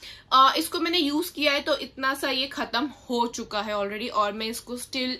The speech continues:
अपने स्किन केयर में ऐड ऑन कर चुकी हूँ और मैं इसको यूज कर रही हूँ।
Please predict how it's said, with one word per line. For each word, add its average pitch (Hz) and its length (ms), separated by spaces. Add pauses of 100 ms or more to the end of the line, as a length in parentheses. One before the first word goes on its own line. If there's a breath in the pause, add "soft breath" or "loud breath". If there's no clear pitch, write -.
अपने 233 240
स्किन 208 300
केयर 214 200
में 233 180 (420 loud breath)
ऐड 240 240
ऑन 285 180 (100)
कर 285 160
चुकी 302 320
हूँ 381 100
और 302 80
मैं 262 120
इसको 254 200
यूज 226 320 (100)
कर 208 160
रही 175 140
हूँ। 170 240